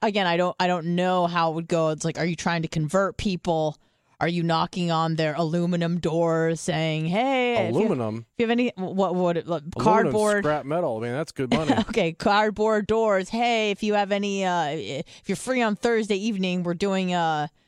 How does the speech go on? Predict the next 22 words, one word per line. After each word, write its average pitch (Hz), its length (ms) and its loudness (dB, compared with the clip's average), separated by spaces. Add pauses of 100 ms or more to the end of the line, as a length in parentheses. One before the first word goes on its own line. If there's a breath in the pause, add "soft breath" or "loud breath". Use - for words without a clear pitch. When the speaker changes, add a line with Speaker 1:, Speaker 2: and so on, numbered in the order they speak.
(360)
Speaker 1:
we're 180 120 0
doing 202 240 0
a - 20 0
little 190 220 -2
bit 190 120 0
of 175 120 0
a, 165 300 2
a 175 60 -2
nighttime 185 600 0
service 233 500 -2
if - 80 -18
you'd 165 100 -14
like 180 140 0
to 156 80 -4
join 190 340 -2
us - 360 -10 (160)
for 151 100 -2
some, 151 340 -4
uh, 143 160 -4
plantains 143 800 -6
and 113 120 -20 (100)
rice." 143 400 -6